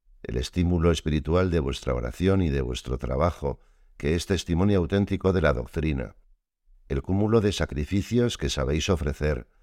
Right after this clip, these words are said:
la sonrisa que os viene a la boca porque sois hijos de Dios,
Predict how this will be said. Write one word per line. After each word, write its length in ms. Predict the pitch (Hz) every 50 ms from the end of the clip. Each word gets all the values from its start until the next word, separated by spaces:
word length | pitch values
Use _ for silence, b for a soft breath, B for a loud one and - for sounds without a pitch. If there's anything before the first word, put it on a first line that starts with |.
| _ _ _ _ _ _
la 160 | - 69 73 69
sonrisa 560 | - 76 71 73 71 104 101 - 120 120 110
que 100 | - 87
os 140 | 80 - 78
viene 180 | 87 95 104
a 60 | 101
la 100 | 92 87
boca 320 | 78 80 101 - - 113 -
porque 260 | - 87 - - 67
sois 300 | - - 87 85 - -
hijos 300 | 98 90 - 92 87 -
de 100 | 71 65
Dios, 440 | 62 73 76 71 64 62 - -